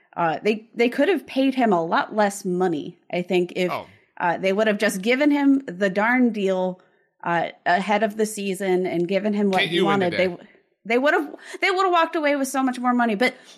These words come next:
Speaker 1: there are so many, uh, questions, not just about the assets that they have, but about the decisions they've made and how that's going to affect the franchise long term. I'm, I'm getting, like, more excited about this as we continue talking. There's so much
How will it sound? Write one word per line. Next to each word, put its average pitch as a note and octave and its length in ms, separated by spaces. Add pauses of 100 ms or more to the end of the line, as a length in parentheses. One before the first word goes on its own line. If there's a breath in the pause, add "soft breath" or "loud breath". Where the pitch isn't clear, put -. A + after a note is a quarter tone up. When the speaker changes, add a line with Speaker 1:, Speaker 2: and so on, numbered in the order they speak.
Speaker 1:
there C#4 160
are C#4+ 60
so C#4 220
many, D4 420
uh, G3 460 (240)
questions, A#3 680
not G3 360
just G#3 360
about F#3+ 480
the F3 220
assets G#3+ 580
that E3+ 180
they E3+ 140
have, F3 380
but G#3 180 (280 loud breath)
about G#3 360
the G#3 80
decisions G#3 680
they've G3 240
made G3 180
and F#3+ 100
how F3 180
that's F3+ 240
going F3+ 220
to F3 80
affect E3+ 340
the F3 80
franchise F3 560
long F3 240
term. A3 420 (540 loud breath)
I'm, C4+ 300
I'm C4+ 180
getting, E4+ 240
like, D#4+ 160
more A3+ 240
excited G3 480
about F3 220
this E3+ 200
as E3+ 200
we F3 240 (100)
continue F3+ 460
talking. E3 420
There's F3 180
so B3 340
much A#3+ 600